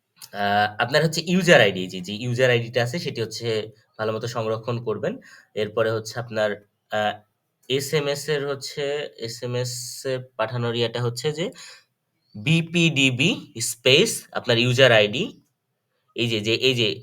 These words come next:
এই যে ইউজার আইডিটা আছে সেটা ইউজার আইডিটা পাঠা-, আহ, আপনি লিখবেন। লিখার পরে আপনার এইটি হচ্ছে সেন্ড করবেন ওয়ান সিক্স টু টু টু নাম্বারে, ঠিক আছে? এই নাম্বারে আর কি আপনারা, আহ, ফার্স্ট এসএমএসটা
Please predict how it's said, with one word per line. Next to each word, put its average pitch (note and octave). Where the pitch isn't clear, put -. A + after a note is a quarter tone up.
এই B2
যে B2+
ইউজার B2
আইডিটা A2+
আছে A#2
সেটা A#2+
ইউজার G#2+
আইডিটা G#2
পাঠা-, A#2+
আহ, G2+
আপনি A2
লিখবেন। A2+
লিখার C3+
পরে C3
আপনার B2+
এইটি G2+
হচ্ছে A2
সেন্ড B2
করবেন B2+
ওয়ান A#2+
সিক্স C#3+
টু G3+
টু F3+
টু C#3+
নাম্বারে, F#2
ঠিক D#3+
আছে? G3
এই A2
নাম্বারে G#2+
আর G2+
কি -
আপনারা, F#2+
আহ, G2+
ফার্স্ট B2+
এসএমএসটা B2